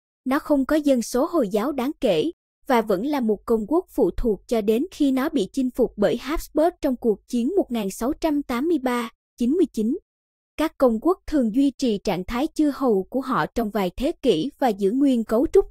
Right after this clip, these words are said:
chính trị xã hội nguyên vẹn của họ. Các quốc gia chư hầu không phải lúc nào cũng là những quốc gia bị chinh phục đơn giản vào cuối năm một nghìn năm trăm. Ví dụ, Syria bị chinh phục vào năm một nghìn năm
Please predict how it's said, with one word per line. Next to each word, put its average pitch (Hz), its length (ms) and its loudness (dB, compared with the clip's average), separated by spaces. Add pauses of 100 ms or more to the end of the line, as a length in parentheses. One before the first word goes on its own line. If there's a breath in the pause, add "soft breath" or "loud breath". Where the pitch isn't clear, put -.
chính 254 220 0
trị 196 180 2
xã 180 180 -6
hội 233 240 -2
nguyên 277 240 -2
vẹn 185 260 0
của 262 120 -6
họ. 190 380 -4 (500)
Các 311 220 -2
quốc 339 240 0
gia 240 240 0 (100)
chư 269 200 0
hầu 202 280 0
không 220 200 -6
phải 175 240 -2
lúc 349 240 -2
nào 247 260 0
cũng 196 240 -4
là 294 140 0
những 202 260 -2
quốc 349 220 0
gia 247 240 0
bị 202 260 -2
chinh 277 160 -2
phục - 280 -2
đơn 233 280 0
giản 190 340 0
vào 262 100 -2
cuối 247 220 -4
năm 277 240 0
một 226 160 -2
nghìn 208 220 -4
năm 247 260 -2
trăm. 240 220 -2 (540)
Ví 269 300 2
dụ, 214 260 4 (340)
Syria 240 720 0
bị 190 240 -2
chinh 277 180 0
phục - 280 -2
vào 202 140 0
năm 233 280 -2
một 226 140 0
nghìn 208 260 -4
năm 269 180 0